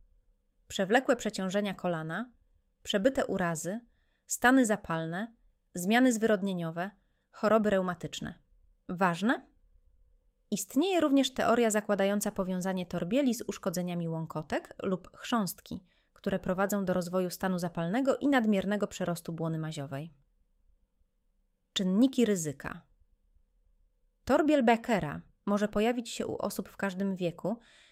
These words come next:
jednak szczególnie narażone są dzieci w wieku przedszkolnym. Torbiele najczęściej nie dają objawów. Dorośli powyżej czterdziestego roku życia. Cysta zazwyczaj jest bolesna i związana z innymi patologiami stawu.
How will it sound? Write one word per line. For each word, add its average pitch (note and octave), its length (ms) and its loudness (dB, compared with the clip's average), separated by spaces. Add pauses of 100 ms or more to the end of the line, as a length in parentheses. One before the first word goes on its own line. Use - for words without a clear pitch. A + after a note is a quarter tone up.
(120)
jednak F#3+ 320 0
szczególnie A#3+ 460 2
narażone G3 500 0
są F3 320 -6 (800)
dzieci A3+ 340 2
w F3+ 100 -8
wieku F#3 240 -2
przedszkolnym. E3+ 840 -4 (340)
Torbiele A#3+ 420 4
najczęściej A3+ 540 0
nie B3 140 4
dają A#3+ 280 4
objawów. E3 640 -6 (800)
Dorośli G3+ 440 4
powyżej F#3+ 400 -2
czterdziestego F#3+ 640 -2
roku F#3 220 0
życia. F3+ 360 -2 (440)
Cysta E4 340 2
zazwyczaj A3 460 2
jest G3+ 220 0
bolesna F#3+ 520 4
i - 140 -8
związana F#3+ 440 0
z F#3+ 120 -8
innymi G#3+ 400 0
patologiami F3+ 580 -4
stawu. D#3+ 460 -10